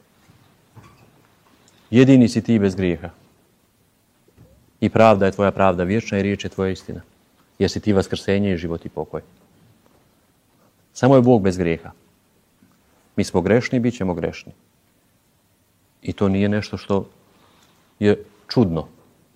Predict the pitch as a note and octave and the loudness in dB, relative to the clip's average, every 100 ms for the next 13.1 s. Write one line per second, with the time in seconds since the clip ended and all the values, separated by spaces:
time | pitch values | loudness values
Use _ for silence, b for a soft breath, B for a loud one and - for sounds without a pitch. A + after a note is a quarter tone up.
0 | _ _ _ _ _ _ _ _ _ b | _ _ _ _ _ _ _ _ _ b
1 | b b _ _ _ G2+ F#2+ F2+ C3 B2 | b b _ _ _ -4 -2 0 2 2
2 | G2+ G2 G2+ G2 G2 - F#2+ A2 - F2 | 2 -2 -2 -2 -4 -4 -2 -2 -2 -4
3 | E2+ F2 F2 E2+ - - - - _ _ | -2 -2 -4 -8 -10 -14 -16 -20 _ _
4 | _ _ _ _ _ _ _ _ F#2+ - | _ _ _ _ _ _ _ _ -8 -2
5 | F#2 - F#2+ E2+ - - _ _ _ _ | -2 2 2 2 -2 -16 _ _ _ _
6 | _ _ _ _ _ _ _ _ b b | _ _ _ _ _ _ _ _ b b
7 | b b G2+ G#2+ G#2 A#2 A#2 A#2+ C3 G#2+ | b b 0 4 4 4 0 -2 -2 0
8 | F#2+ G2+ G#2+ F#2 F2 F2+ A2 A2 F2+ _ | 0 0 0 -2 -2 -2 -2 -2 -4 _
9 | _ _ F#2 F#2+ F2 F#2+ E2+ - _ b | _ _ -2 0 0 -6 -10 -14 _ b
10 | b b b _ _ F2+ - F#2 - F2 | b b b _ _ -6 -2 0 -2 -6
11 | E2 - - - _ _ _ _ _ _ | -6 -8 -8 -10 _ _ _ _ _ _
12 | _ _ _ _ F2+ G2+ F#2+ - B1 - | _ _ _ _ -4 0 0 -2 -12 -14